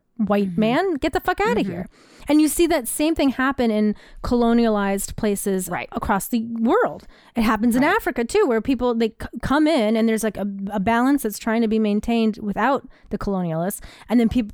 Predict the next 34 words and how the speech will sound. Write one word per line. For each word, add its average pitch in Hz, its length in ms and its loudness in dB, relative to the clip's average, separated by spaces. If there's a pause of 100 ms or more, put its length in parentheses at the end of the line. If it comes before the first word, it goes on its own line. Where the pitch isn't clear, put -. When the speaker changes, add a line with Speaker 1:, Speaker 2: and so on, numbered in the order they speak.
(100)
Speaker 1:
the, 214 300 0
the 202 120 0
imperialists 202 460 0
come 208 240 0
in 262 360 2 (380)
and 233 180 4
then 208 280 2
they're 208 120 2
like, 226 160 0
"Yeah, 440 180 4
yeah, 392 120 4
we'll 294 120 0
just 311 220 -2
do 269 140 2
this." 208 540 -2 (320)
And 254 80 2
it's 247 140 0
like, 269 140 0
no, 320 180 4
Speaker 2:
Mm-hmm. 262 100 4
Speaker 1:
now 269 180 2
you've, 320 260 0
like, 226 280 0
real, 226 460 2 (180)
and 285 120 4
not 381 180 4
that 403 120 0
the 302 80 2
boat 277 200 2
wasn't 247 300 0
already 208 340 0
rocked, 170 480 -2
but, 240 140 -2
like, 233 180 -2